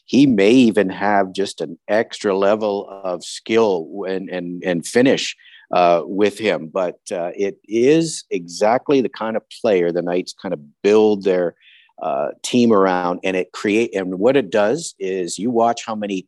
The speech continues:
turnovers. The Knights rely, uh, on a lot of their offense on that quickness, tenacity, smarts, uh, and turning the puck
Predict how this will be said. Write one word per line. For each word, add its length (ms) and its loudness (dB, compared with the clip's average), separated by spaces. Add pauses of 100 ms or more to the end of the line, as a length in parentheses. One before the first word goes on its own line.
turnovers. 760 -4
The 80 -2
Knights 420 -2 (380)
rely, 720 2 (160)
uh, 360 -8
on 420 -2
a 80 -4
lot 300 2
of 40 0
their 140 0
offense 480 -2
on 380 -8
that 260 -10
quickness, 640 -2 (160)
tenacity, 800 0 (420)
smarts, 640 -2
uh, 180 0
and 200 -6
turning 300 0
the 60 0
puck 220 -6